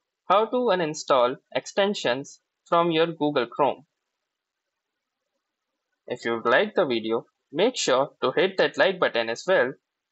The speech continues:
comment on this video, share it with your friends and family, and don't forget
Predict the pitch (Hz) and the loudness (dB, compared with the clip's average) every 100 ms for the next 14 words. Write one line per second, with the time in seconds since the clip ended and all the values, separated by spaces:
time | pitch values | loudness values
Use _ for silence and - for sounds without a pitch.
0 | _ 127 175 262 220 190 - 190 147 120 | _ 0 0 2 0 -2 -2 -2 0 -2
1 | 147 _ _ _ - - 196 170 147 151 | -4 _ _ _ -12 0 2 4 2 0
2 | 120 110 120 190 220 208 156 170 175 139 | -4 -2 -2 0 0 -2 -4 0 0 0
3 | 127 - _ _ - 175 175 220 254 - | -6 -10 _ _ -6 -2 2 2 2 0
4 | 139 127 165 | 2 2 2